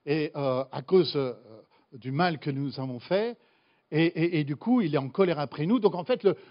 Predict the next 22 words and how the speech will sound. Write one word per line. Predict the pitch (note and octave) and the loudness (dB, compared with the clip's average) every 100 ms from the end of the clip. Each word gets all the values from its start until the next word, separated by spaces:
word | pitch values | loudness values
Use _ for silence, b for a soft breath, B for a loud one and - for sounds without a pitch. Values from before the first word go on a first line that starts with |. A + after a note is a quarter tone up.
| B | B
le | E3 | 2
Christ | E3 - - B3+ A#3+ F3+ | 2 0 0 2 0 -4
est | E3 | -4
obligé, | F#3 F#3+ F3+ A#3+ F#3+ | -4 -4 -2 -2 -2
en | E3 | -2
fait, | A3+ | -4
d'apaiser | D#3 F3+ - A#3 E3+ C#4 C#4+ | -2 -4 2 2 2 0 0
la | G#3+ | -2
colère | - F#3+ F3+ | 4 4 4
de, | C#3 D#3+ | 0 -4
de | C#3+ D#3 | -2 -6
Dieu, | B2 G#3+ | -4 -6
et | A#3 | -6
cetera, | D#3+ D3 D3+ D#3 A3 b b b b | -8 -6 -4 -4 -4 b b b b
par | - D#3+ | -12 -8
cet | - D#3+ | -4 0
acte. | F3 G#3 - | 0 0 -4
Et | D3 C#3+ | -8 -8
finalement, | - D3 D3 F3 G3 b b b | -6 -4 -2 0 -4 b b b
le | C3 | -4
Père | C#3+ F3+ D3 B2+ | 0 2 2 2
reçoit, | F#3+ F#3 F#3+ G#3+ A#3 | 0 0 2 2 2